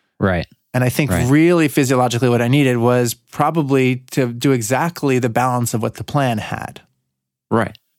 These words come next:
Speaker 2: Age groupers hearing like, "Hey, that long, easy stuff, I know it doesn't feel that hard and it takes a lot of time, but it's very beneficial if you're trying to build your fitness well."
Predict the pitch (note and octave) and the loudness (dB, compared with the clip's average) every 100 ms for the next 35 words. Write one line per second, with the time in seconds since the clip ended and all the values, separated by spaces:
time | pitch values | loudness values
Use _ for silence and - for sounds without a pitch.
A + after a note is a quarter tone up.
0 | - D3+ D3 D#3+ D3+ - C#3+ C3+ B2+ A#2+ | -2 0 0 0 0 0 -2 0 -2 -4
1 | - C#3 B2 A2+ B2 C#3+ C#3 C3+ D3 C#3 | -2 -2 -2 -2 -2 0 0 0 2 0
2 | C3 D3+ - F3 F3 C#3+ C3+ D#3+ E3 D#3+ | 2 0 0 -2 0 -2 0 0 0 0
3 | D3 B2 - D3 D3+ B2+ A#2+ A2 - - | -2 -2 0 2 0 0 -2 -2 -6 -2
4 | C3+ A2+ A#2 A#2 - B2+ - A#2+ A2+ G#2+ | -2 0 -2 -4 -4 -6 -2 -2 -2 -4
5 | C3 A#2+ A2 A#2 _ _ _ _ _ _ | -4 -4 -6 -10 _ _ _ _ _ _
6 | _ _ - B2 B2 - B2+ B2 - A2+ | _ _ -4 -4 -4 -6 -6 -6 -12 -4
7 | B2 B2 A#2+ A#2 A#2 - A2 G2+ A2 - | 0 0 0 -2 -4 -4 -6 -6 -8 -6
8 | B2 - A#2+ A#2 G#2 A2+ A2 G#2+ - - | -6 -4 -4 -2 -2 -4 -6 -8 -8 -8
9 | - - - - | -12 -12 -12 -14